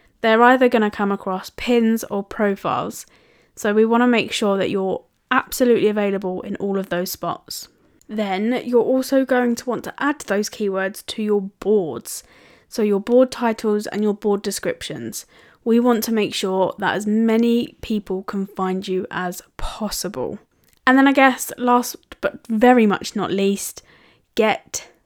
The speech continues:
pinning. It's not as scary as you think.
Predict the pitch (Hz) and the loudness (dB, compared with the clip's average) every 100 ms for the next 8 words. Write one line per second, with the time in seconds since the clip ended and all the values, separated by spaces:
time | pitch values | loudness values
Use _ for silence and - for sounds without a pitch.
0 | _ - - 214 190 165 208 208 _ - | _ -12 -2 0 0 -4 -8 -10 _ -20
1 | _ _ - 226 - 277 277 277 254 233 | _ _ 2 2 6 10 12 10 6 0
2 | - 233 214 214 202 202 190 - 165 160 | -2 0 2 4 4 0 -6 -8 -12 -12
3 | - | -14